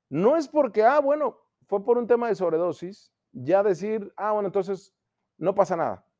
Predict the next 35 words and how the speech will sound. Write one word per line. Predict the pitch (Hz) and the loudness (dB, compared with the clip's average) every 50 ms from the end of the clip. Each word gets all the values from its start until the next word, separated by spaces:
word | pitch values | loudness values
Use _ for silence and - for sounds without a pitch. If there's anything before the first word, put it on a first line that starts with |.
| _ _ _ _ _ _ _ _ _ _ _ _ | _ _ _ _ _ _ _ _ _ _ _ _
A | - 135 | -6 -2
bajar | 143 165 - - 190 196 202 220 220 - - - | 0 0 2 4 4 6 6 4 2 0 -6 -8
la | 156 151 156 156 | -6 0 2 2
bandera | 156 156 151 156 175 196 190 185 | 4 2 2 0 2 2 2 2
roja, | 175 175 160 127 - 113 107 - _ _ _ - | 2 2 0 -2 -2 -6 -12 -12 _ _ _ -4
apagar | - 147 143 175 165 151 185 208 214 | -4 -2 0 0 2 4 4 2 4
las | 208 214 214 190 | 2 2 0 0
luces | 185 202 208 175 - 196 180 160 185 - | -2 -6 -6 -4 -2 -2 -2 -2 -4 -8
en | 165 156 160 165 156 | -6 -6 -6 -6 -4
códigos | - 202 202 196 202 190 202 175 160 | -2 0 2 2 2 0 0 -2 -2
rojos, | 180 202 208 - - 147 107 - _ _ _ _ _ _ _ _ _ - | -2 -2 -2 -2 -4 -6 -10 -12 _ _ _ _ _ _ _ _ _ -2
que | 160 165 | 0 2
ya | 185 202 | 2 2
tenemos, | 196 220 196 196 214 220 226 233 220 - _ _ _ _ _ _ | 2 0 -2 -2 -2 -2 -4 -4 -6 -8 _ _ _ _ _ _
no | - 131 175 233 | -6 -4 -2 -2
desde | 254 262 240 240 | 0 0 0 0
hace | 233 - 233 | 0 2 2
do-, | 226 220 220 220 | 2 0 0 -2
un | - 170 208 | -4 -6 -4
año | 214 214 233 247 226 170 127 | -4 -4 -4 -4 -4 -4 -4
que | - 156 147 | -4 -6 -6
se | 131 - | -4 -6
aceptó | 143 127 151 127 117 _ - 170 190 208 220 214 _ _ _ _ | -6 -6 -8 -10 -8 _ -4 -2 -2 -2 -4 -6 _ _ _ _
la | - 147 | -4 -2
alerta | 143 147 165 180 - - | 0 0 0 0 -2 -2
por | 165 175 160 139 | -4 -4 -4 -4
violencia | 135 131 147 160 151 - 156 | -4 -4 -4 -6 -4 -6 -6
de | 139 120 | -6 -4
género, | - 170 170 165 156 123 98 _ _ _ _ _ _ _ _ _ _ _ _ _ _ | -4 -4 -4 -4 -4 -6 -8 _ _ _ _ _ _ _ _ _ _ _ _ _ _
sino | - - - 202 202 196 180 175 | -12 -6 -2 0 0 2 2 0
desde | 175 160 160 196 | 0 -2 -2 -2
hace | - 233 | 0 0
más | 220 214 214 190 | 0 0 -2 -4
de | 202 180 | -4 -2
seis, | - 196 196 196 196 175 147 - - _ | 0 2 2 2 0 -4 -12 -18 -20 _